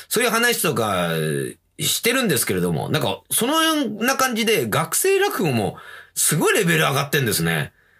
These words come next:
あれなんだろうな、やっぱYouTubeとか、そういう資料とか、あー、まあその情報が、やはり取り入れれ-、や-、やりやすい時代だからですかね。まあとにかくレベル高くて、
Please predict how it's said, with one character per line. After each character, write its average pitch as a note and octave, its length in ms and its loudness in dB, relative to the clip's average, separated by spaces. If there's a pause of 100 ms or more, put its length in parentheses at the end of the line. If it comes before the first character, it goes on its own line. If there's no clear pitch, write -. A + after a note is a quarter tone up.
(240)
あ - 100 -4
れ G#2+ 40 0
な B3 200 2
ん A4+ 80 2
だ G3+ 120 2
ろ A2 120 -2
う G2 40 -2
な、 G2+ 80 0
や B2 60 0
っ C#3+ 40 -8
ぱ - 80 -2
YouTube C4 680 0
と C#3 140 -2
か、 F2+ 340 -2 (460)
そ D4+ 280 0
う D4+ 40 2
い D4 140 4
う C#4 40 2
資 D4+ 220 0
料 B3 220 2
と - 140 -4
か、 F2 320 -2 (100)
あ B2+ 540 0
ー、 C#3+ 40 2
ま F3 100 2
あ - 20 2
そ D3+ 100 0
の A#2+ 60 -2
情 F#3+ 260 2
報 A#3+ 200 0
が、 A3+ 480 2 (380)
や - 180 0
は - 100 2
り D#3+ 360 2 (600)
取 B3 300 2
り - 0 -
入 D4+ 120 2
れ B3+ 220 2
れ-、 - 80 -8
や-、 G3 160 0
や G#3 140 2
り C#4 80 2
や D4+ 140 4
す D4+ 120 2
い F#3+ 60 0
時 D#3 100 2
代 C#4 300 0 (100)
だ G#3+ 140 0
か C4+ 120 0
ら E3 100 2
で G#2+ 80 -2
す - 80 -2
か D#2+ 100 -2
ね。 A#2+ 260 0 (420)
ま C#3+ 120 0
あ - 20 -2
と D#4+ 140 0 (160)
に B3 140 2
か D#3 140 0
く C3 100 0
レ A#2+ 140 2
ベ A#2+ 120 2
ル B2 120 0
高 A2+ 300 0
く - 120 -4
て、 E2 420 -2